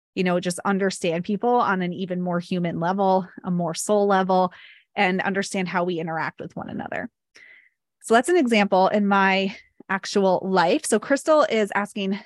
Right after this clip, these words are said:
the question was, "Does neuro-, neurodivergence have an effect on how our signs affect us?"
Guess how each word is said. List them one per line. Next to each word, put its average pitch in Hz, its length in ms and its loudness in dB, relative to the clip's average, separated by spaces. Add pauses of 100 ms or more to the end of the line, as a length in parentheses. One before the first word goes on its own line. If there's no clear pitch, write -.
(160)
the - 160 -4
question 220 380 -2
was, 175 160 0
"Does 180 200 -4
neuro-, 208 280 -2
neurodivergence 202 720 0
have 185 160 -6
an 175 80 -6
effect 170 320 -4
on 180 60 -4
how 165 140 -4
our 175 120 -2
signs - 400 -8
affect - 380 -12
us?" - 260 -4